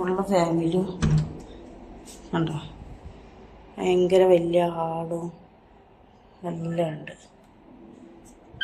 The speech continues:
ഇപ്പൊ ഇന്നലെ പറഞ്ഞ പണിയാണ് കേട്ടോ. അപ്പൊ ഇന്നലെ എനിക്ക് വരാനുള്ള, ഞാൻ പറഞ്ഞില്ല, ഇന്നലെ മൊബൈലെല്ലാം കേടന്ന്, പിന്നെ പോയി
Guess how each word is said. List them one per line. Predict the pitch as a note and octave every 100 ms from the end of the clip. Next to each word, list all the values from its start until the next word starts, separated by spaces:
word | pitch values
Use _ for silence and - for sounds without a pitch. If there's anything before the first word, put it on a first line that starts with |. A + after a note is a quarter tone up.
| C6+ C6+ - - - - - - - - - - - - - - - D3+ - - - - - - -
ഇപ്പൊ | - F#3
ഇന്നലെ | F3+ G#3 A3+
പറഞ്ഞ | G#3 F3+ F#3
പണിയാണ് | F#3 E3+ E3+ E3 D#3+
കേട്ടോ. | D#3+ E3+ E3
അപ്പൊ | E3 F3+
ഇന്നലെ | E3 E3+ F3+ G3+ - - - - _
എനിക്ക് | F#3 F3 F3+ G3
വരാനുള്ള, | F3+ E3+ F3+ F#3+ F3+ F#3
ഞാൻ | F3 F3
പറഞ്ഞില്ല, | F#3+ F3+ F3 F3+
ഇന്നലെ | F3 F3 F3+
മൊബൈലെല്ലാം | E3+ F3 F3 F#3 F#3 F#3
കേടന്ന്, | F3+ F3 F3 E3+ F3 F3 G3
പിന്നെ | E3 F3+ F#3
പോയി | F#3+